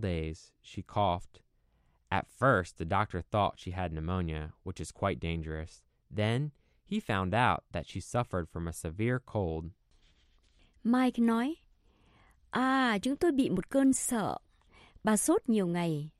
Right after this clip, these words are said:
Speaker 2: bà ho. Lúc đầu tiên, bác sĩ nghĩ là bà bị sưng phổi. Bệnh này khá nguy hiểm. Rồi sau đó, ông kiếm ra là bà chỉ bị cảm nặng." How is she doing now? Bây giờ bà ra sao?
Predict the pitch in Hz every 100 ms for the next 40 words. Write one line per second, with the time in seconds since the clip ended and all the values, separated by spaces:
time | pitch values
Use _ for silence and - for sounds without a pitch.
0 | - 196 202 214 269 277 262 147 _ _
1 | _ _ - _ 320 349 196 - 262 269
2 | 277 - _ _ - 320 - 330 311 320
3 | 220 190 170 180 - 277 262 - 135 73
4 | - _ _ _ _ _ _ 214 139 190
5 | 185 226 294 339 294 226 143 90 _ _
6 | _ _ _ - 196 185 262 254 254 302
7 | 330 _ - 170 - 240 269 247 240 233
8 | - - - - 202 190 175 - 143 143
9 | - 160 127 156 170 - _ _ _ _
10 | _ _ _ _ _ - 269 311 370 339
11 | - 277 - 294 311 233 170 139 104 131
12 | - _ _ _ _ _ _ _ _ -
13 | 240 226 202 175 190 185 226 - 254 247
14 | 254